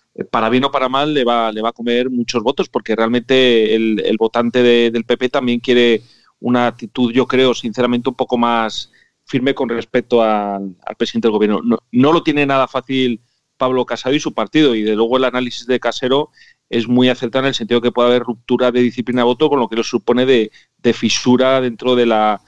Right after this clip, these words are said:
de la unidad monolítica que, que, que llevan a gala los partidos políticos. Estaremos muy atentos, pero vamos, la sociedad se polariza y, y la política se crispa, y de luego el,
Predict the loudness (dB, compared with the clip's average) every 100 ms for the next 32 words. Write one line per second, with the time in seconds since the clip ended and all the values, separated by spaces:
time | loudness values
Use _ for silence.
0 | _ _ -2 2 2 0 0 0 0 0
1 | 0 0 2 0 0 -2 0 -2 -2 -4
2 | -4 -6 -2 0 2 0 -2 -2 -2 -4
3 | -6 -6 -6 -6 -2 -2 -4 -14 -20 _
4 | _ -8 -4 -2 0 0 0 0 -2 -2
5 | -2 0 0 0 0 -2 -4 -4 -4 0
6 | 0 2 2 2 0 -2 0 0 0 0
7 | -2 -6 _ _ _ -2 2 2 2 0
8 | 0 2 0 2 2 0 -4 -4 -2 -2
9 | -2 -2 2 2 4 4 2 2 -2 -4
10 | -2 -2 -4